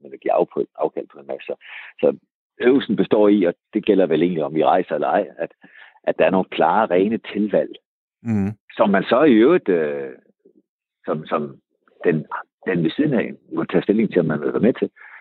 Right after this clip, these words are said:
Speaker 1: Men i stedet for, at det hele bliver sådan en, øh, vi mødes på midterrabatten, øh, kompromissøgende ting. Og, og når man har så spredt, spredt en aldersgruppering, som vi har den yngste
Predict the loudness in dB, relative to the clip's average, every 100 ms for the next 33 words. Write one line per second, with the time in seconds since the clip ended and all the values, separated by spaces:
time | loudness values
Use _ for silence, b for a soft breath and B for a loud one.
0 | -6 -2 2 2 4 4 2 2 4 4
1 | 2 0 2 2 2 0 -2 2 2 2
2 | 0 2 2 2 -2 -2 -16 _ _ -2
3 | -2 -4 -8 -14 -10 -10 -4 -2 -2 -4
4 | -8 -10 _ B B B B -4 2 4
5 | 4 2 -2 -4 -4 -2 -6 0 2 2
6 | 0 -8 0 0 2 0 -2 -2 -6 -4
7 | -6 -6 -10 -6 -4 -2 -2 -2 -2